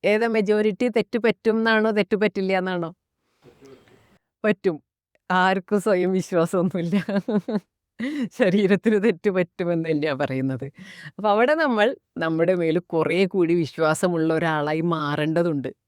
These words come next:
ഈ പ്രകൃതിക്ക് തെറ്റ് പറ്റുന്ന നമ്മൾ വിശ്വസിക്കുന്നുണ്ടോ? അത് പറ്റുന്നത് വിശ്വസിക്കുന്നില്ല.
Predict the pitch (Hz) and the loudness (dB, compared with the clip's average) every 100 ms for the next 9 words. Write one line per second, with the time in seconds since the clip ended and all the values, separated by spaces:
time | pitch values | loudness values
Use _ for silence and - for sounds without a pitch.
0 | _ 180 240 220 175 160 175 175 185 262 | _ -2 -2 2 0 2 0 0 0 0
1 | 247 - 247 226 214 226 226 214 214 214 | 0 0 0 0 0 0 0 2 2 2
2 | 208 190 196 190 180 175 175 _ _ _ | 0 -2 -2 -2 0 -2 -4 _ _ _
3 | _ - - _ _ _ _ _ _ - | _ -20 -20 _ _ _ _ _ _ -2
4 | 185 220 240 175 - - 160 165 165 160 | 0 2 0 -4 -4 -2 0 2 2 0
5 | 175 160 135 131 135 131 139 | -2 -2 -4 -4 -4 -4 -8